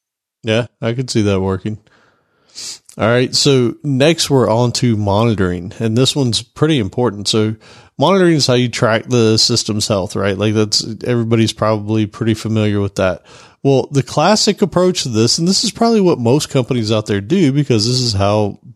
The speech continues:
people have operated forever, is when there's a problem, an alert gets sent out, and,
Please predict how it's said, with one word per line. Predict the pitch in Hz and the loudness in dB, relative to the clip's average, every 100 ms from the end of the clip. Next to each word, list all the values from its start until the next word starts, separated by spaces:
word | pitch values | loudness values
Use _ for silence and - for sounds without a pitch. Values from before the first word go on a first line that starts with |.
| - | -4
people | 113 107 107 | -2 -2 -4
have | 95 | -2
operated | 98 110 113 98 104 | -4 0 0 0 -2
forever, | - 95 131 131 104 - - - - - | -4 0 2 2 -2 -4 -20 -20 -16 0
is | 147 135 123 117 - - _ _ _ | 2 4 2 -2 -6 -20 _ _ _
when | 143 147 | 0 4
there's | 147 131 | 4 2
a | |
problem, | 131 131 147 147 | 0 0 2 2
an | |
alert | 123 151 113 | 2 2 2
gets | 147 113 | 0 0
sent | - 127 | 0 0
out, | 107 107 113 - | 2 0 -2 -4
and, | 127 120 117 117 110 | -2 0 0 -2 -6